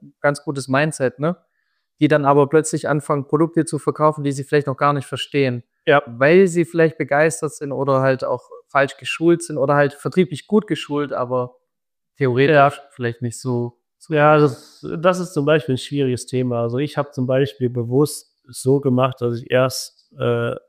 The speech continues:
Speaker 2: die Produkte verstehen wollte und wissen wollte, ver-, verstehen wollte, was nutze ich da und was will ich jetzt verkaufen. Ähm, klar, das ist immer so ein bisschen schwierig. Ich meine, das ist ja nicht nur im Strukturvertrieb so, das ist ja auch, wenn du als normaler Vertriebler, Verkäufer bei einer neuen Arbeitsstelle oder einer neuen Branche anfängst,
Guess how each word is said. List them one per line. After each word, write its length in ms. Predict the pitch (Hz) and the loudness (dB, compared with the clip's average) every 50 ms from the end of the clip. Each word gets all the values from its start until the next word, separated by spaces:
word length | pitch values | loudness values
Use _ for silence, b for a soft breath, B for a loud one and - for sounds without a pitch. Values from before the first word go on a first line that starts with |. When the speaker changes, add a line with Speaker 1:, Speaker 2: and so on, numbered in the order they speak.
| _ - | _ -10
Speaker 2:
die 60 | 117 | -10
Produkte 500 | 107 - - 123 120 135 131 - - 127 | -10 -8 -4 -2 -2 -2 -2 -4 -6 -12
verstehen 500 | 120 - 127 117 - - 131 139 139 127 120 | -10 -8 -10 -10 -2 2 2 4 4 4 2
wollte 300 | 117 117 113 110 117 113 | 0 0 -2 -4 -4 -4
und 100 | 113 123 | -4 -4
wissen 400 | 127 - - 123 120 117 - - _ _ _ _ | -6 -6 -4 -4 -4 -4 -6 -10 _ _ _ _
wollte, 320 | 123 123 123 127 127 117 | -2 -2 0 0 -2 -4
ver-, 260 | - - 120 120 120 | -4 -8 -14 -14 -16
verstehen 280 | - - 117 127 131 123 | -14 -4 0 2 2 4
wollte, 220 | 123 120 117 113 | 2 0 0 0
was 260 | 123 127 - - - 135 | 0 -2 -2 -4 -4 -4
nutze 280 | 147 151 - - - | -4 -4 -4 -6 -10
ich 100 | 120 - | -10 -6
da 220 | - 127 120 123 135 | -2 -2 0 0 -2
und 180 | - - 123 | -4 -4 -2
was 180 | 123 127 127 123 | -2 0 2 2
will 80 | 131 135 | 2 0
ich 60 | 156 | 0
jetzt 160 | 160 - - | -2 -6 -8
verkaufen. 600 | - 123 - - 120 120 127 - - 110 107 - _ _ _ _ _ _ _ _ _ _ _ _ _ _ _ _ _ - | -8 -8 -6 -2 -2 -2 -2 -2 -6 -12 -14 -14 _ _ _ _ _ _ _ _ _ _ _ _ _ _ _ _ _ -8
Ähm, 260 | 117 113 113 113 110 | -4 -4 -2 -2 -4
klar, 240 | - - 143 160 165 | 0 2 4 4 4
das 140 | 143 123 - | 4 2 2
ist 60 | 185 | 2
immer 160 | 185 170 139 | 2 2 2
so 100 | 123 127 | 2 0
ein 20 | 143 | 0
bisschen 320 | 147 - 135 123 120 120 - | -2 -2 -2 -2 -4 -4 -6
schwierig. 460 | 123 - - 156 160 160 147 135 123 | -8 -6 0 2 4 4 4 4 0
Ich 120 | 117 - | -2 -2
meine, 140 | 131 127 127 | -2 -2 0
das 160 | 123 113 - | 0 -2 -4
ist 120 | 143 - - | -6 -4 -2
ja 80 | 123 | -2
nicht 160 | 120 127 - - | -2 -2 -2 -4
nur 160 | 123 127 123 | -4 -4 -4
im 160 | 120 117 113 | -4 -4 -6
Strukturvertrieb 720 | - - 120 - - 147 143 143 139 120 - 127 127 - | -8 -10 -12 -2 0 0 0 2 0 -4 -4 -4 -6 -6
so, 100 | - 127 117 | -4 -4 -4
das 140 | 117 110 - | -4 -4 -4
ist 60 | - | -2
ja 120 | 123 117 | -2 0
auch, 180 | 117 120 117 120 | 0 0 0 -2
wenn 100 | 120 120 | -2 -2
du 380 | 120 117 117 117 117 120 - - - | -2 -2 -4 -4 -4 -6 -8 -8 -10
als 180 | - 110 - - | -14 -12 -10 -8
normaler 440 | 117 120 123 123 123 120 120 117 - | -4 -2 -2 0 0 -2 -4 -6 -8
Vertriebler, 520 | - 127 - - - 135 127 - 123 120 - | -12 -18 -12 -8 -6 -6 -4 -4 -4 -4 -4
Verkäufer 520 | - 117 - - 131 127 123 - - 117 | -6 -8 -4 -2 0 0 -2 -2 -6 -6
bei 100 | - 113 | -4 -4
einer 100 | 117 117 | -4 -4
neuen 180 | 120 120 123 123 | -2 -2 -2 0
Arbeitsstelle 500 | 131 131 127 127 123 - - - 123 120 | 0 2 2 2 0 0 -2 -2 0 0
oder 100 | 120 117 | 0 0
einer 120 | 117 120 | 0 -2
neuen 140 | 120 120 120 | -2 -4 -2
Branche 320 | - 135 143 139 127 127 127 | -2 -2 0 0 0 -2 -2
anfängst, 520 | 127 127 - - 131 131 131 - - | -4 -6 -6 -4 -4 -4 -4 -6 -10